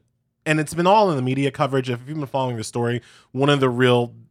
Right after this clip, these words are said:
disgusting things is that,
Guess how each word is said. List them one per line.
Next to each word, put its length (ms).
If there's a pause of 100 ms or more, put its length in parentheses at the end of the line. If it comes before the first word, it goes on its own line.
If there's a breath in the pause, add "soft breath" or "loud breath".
(600)
disgusting 840
things 540 (380 soft breath)
is 240
that, 320